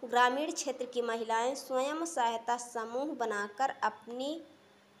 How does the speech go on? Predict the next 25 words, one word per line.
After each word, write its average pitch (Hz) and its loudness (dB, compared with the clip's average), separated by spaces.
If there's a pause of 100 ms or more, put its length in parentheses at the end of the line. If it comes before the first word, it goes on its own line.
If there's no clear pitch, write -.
(140)
दैनिक 247 4
जीवन 247 4
से 254 0
समूह 254 -2
में 247 0
खोले 247 0
गए 233 2
बैंक 240 -2
खाते 240 0
में 294 -2
बचत 226 0
के 262 -2 (120)
पैसे 214 0 (420)
जमा 233 0
कर 233 0
सकती 190 -6
हैं। 190 -10 (1900)
स्वयं 311 0
सहायता 269 4
समूह 262 0
गठन 240 0 (120)
के 302 2
लिए 302 2
सरकार 240 2 (120)
अपनी 247 0